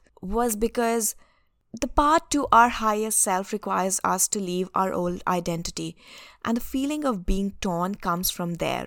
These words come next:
It is very, very real. We literally have to betray ourselves to step into the future version, which is already there. In this world of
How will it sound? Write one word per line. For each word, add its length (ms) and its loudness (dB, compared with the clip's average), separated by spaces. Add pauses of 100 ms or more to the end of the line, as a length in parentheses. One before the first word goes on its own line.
It 180 -2
is 160 -2
very, 300 -2
very 300 -2
real. 300 0
We 140 2
literally 640 -2
have 460 0
to 280 0 (440)
betray 500 2
ourselves 680 0 (320)
to 120 0
step 340 0
into 180 -4
the 100 -6
future 400 -4
version, 500 0 (480)
which 280 6
is 280 0 (100)
already 420 -2
there. 380 -4 (420)
In 380 -4
this 280 -4
world 380 -4
of 240 -8